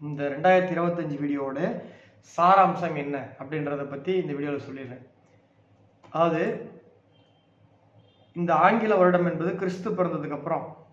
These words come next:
before கிறிஸ்ட், after கிறிஸ்ட்னு இருக்கு. கிறிஸ்துவர் பிறந்தது, அந்த இயேசு கிறிஸ்து பிறந்தது தான் முதல் வருஷமா கொண்டாடி ஜனவரி ஒண்ணாம் தேதியிலேருந்து கொண்டாடுறாங்க.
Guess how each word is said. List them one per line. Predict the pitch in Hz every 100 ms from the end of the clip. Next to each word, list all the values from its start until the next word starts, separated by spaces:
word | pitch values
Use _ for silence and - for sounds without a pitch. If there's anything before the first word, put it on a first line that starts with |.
| _ _ _ 147
before | 170 214 196
கிறிஸ்ட், | 175 175 -
after | 170 170 170
கிறிஸ்ட்னு | 175 170 156 160 143
இருக்கு. | 131 - -
கிறிஸ்துவர் | 180 175 - - 208 196 -
பிறந்தது, | 180 185 180 160
அந்த | 151 147
இயேசு | 165 208 202
கிறிஸ்து | 175 170 - 147
பிறந்தது | 170 175 170
தான் | 180 196
முதல் | 160 175
வருஷமா | 170 170 165 165
கொண்டாடி | 151 151 165
ஜனவரி | 175 170 196 180
ஒண்ணாம் | 156 160 175
தேதியிலேருந்து | 156 147 143 170
கொண்டாடுறாங்க. | 147 147 147 131